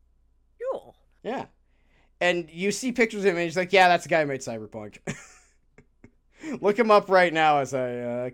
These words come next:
Speaker 2: go with the rest of the episode. So yeah, Lucy invite, eventually, like, they do a bunch of stuff. They rob a bunch of people, like, pickpocketing, make some money. Uh, David collapses because you can't just keep using, uh, it's called a Sandevistan. It makes you fa-,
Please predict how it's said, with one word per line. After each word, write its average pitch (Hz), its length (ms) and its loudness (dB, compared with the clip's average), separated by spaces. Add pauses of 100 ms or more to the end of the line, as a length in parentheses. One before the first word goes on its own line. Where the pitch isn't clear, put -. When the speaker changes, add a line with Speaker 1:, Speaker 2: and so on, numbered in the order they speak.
(140)
Speaker 2:
go 143 140 -2
with 147 220 -6
the 147 80 -12
rest 151 220 -6
of 151 40 -10
the 160 80 -2
episode. 165 420 -4 (320)
So - 120 -6
yeah, 269 180 8
Lucy 247 300 2
invite, 202 360 0 (340)
eventually, 220 680 4
like, 175 380 0
they 185 120 0
do 175 140 0
a 175 60 -2
bunch 160 240 -2
of 160 80 -10
stuff. 151 340 0
They 151 120 -4
rob 139 260 -2
a - 20 -8
bunch 139 240 -4
of 139 60 -14
people, 131 480 -8
like, 123 240 -10
pickpocketing, 123 720 -10 (280)
make 247 200 0
some 214 160 -2
money. 170 420 -2 (220)
Uh, 175 160 2 (100)
David 262 320 -2
collapses 233 540 0
because 240 260 -4
you 208 80 -12
can't 262 260 0
just 226 220 -12
keep 190 240 -8
using, 156 500 -4
uh, 135 280 -2 (100)
it's 170 160 -8
called 254 220 0
a - 20 0
Sandevistan. 131 1000 -6
It 107 180 -18
makes 147 200 -12
you 131 60 -12
fa-, - 220 -14